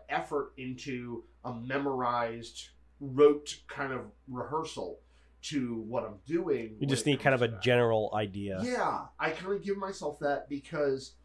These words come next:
Speaker 1: for one, and, and you know this 'cause we've done theater shows together, we've done plays together.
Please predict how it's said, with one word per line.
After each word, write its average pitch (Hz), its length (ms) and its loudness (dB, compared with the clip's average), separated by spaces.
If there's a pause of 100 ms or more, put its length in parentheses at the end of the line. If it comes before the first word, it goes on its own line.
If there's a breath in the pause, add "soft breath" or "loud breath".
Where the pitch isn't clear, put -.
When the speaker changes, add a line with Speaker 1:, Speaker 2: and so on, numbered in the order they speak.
(200)
Speaker 1:
for 156 200 -6
one, 147 560 2 (800)
and, 151 200 -2
and 156 240 -6
you 220 100 -8
know 151 180 4
this 123 180 -4
'cause 127 200 -6
we've 143 180 -4
done 131 200 -4
theater 135 360 -6
shows 104 260 -6
together, 95 480 -14
we've 117 180 -12
done 127 160 -6
plays 117 360 -6
together. 87 460 -14